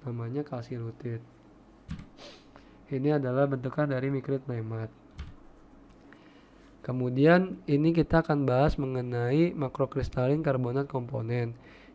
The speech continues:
Jadi, eh, in-, dalam komponen makrokristalin ini setidaknya terdiri dari tiga, yaitu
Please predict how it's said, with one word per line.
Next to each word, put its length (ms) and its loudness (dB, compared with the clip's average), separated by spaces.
Jadi, 480 4
eh, 540 0
in-, 140 -8
dalam 400 2
komponen 720 -2
makrokristalin 960 0
ini 160 4
setidaknya 400 2
terdiri 400 4
dari 240 2
tiga, 480 0
yaitu 240 0